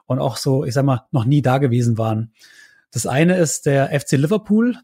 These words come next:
Die haben ihr drittes Trikot, da habt ihr auch drüber geschrieben bei der Sponsors, virtuell vorgestellt, und zwar im, im Gaming-Titel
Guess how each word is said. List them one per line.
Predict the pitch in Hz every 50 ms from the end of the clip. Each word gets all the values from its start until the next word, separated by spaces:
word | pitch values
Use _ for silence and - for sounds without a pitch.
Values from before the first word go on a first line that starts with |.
| _ -
Die | 143 120
haben | 110 147 160 214
ihr | 196 160 143 143 139 131 - _ _
drittes | - 127 160 160 - 180 - -
Trikot, | - 180 175 - 180 165
da | 147 127
habt | 131 - -
ihr | 156 156
auch | 165 156 -
drüber | - 170 143 147
geschrieben | 147 147 - - 151 139 147
bei | 143 143
der | 143
Sponsors, | - - - 151 151 143 151 147 - - - - - - - - - _ _
virtuell | - 123 123 151 147 - 165 151 147 190 202
vorgestellt, | - - 127 123 127 123 - - 139 139 147
und | 139
zwar | 127 - - 139 139 151 -
im, | 147 135 131 131 135 127 - -
im | 139 127
Gaming-Titel | 123 139 143 147 147 139 131 - 151 143 139 135 139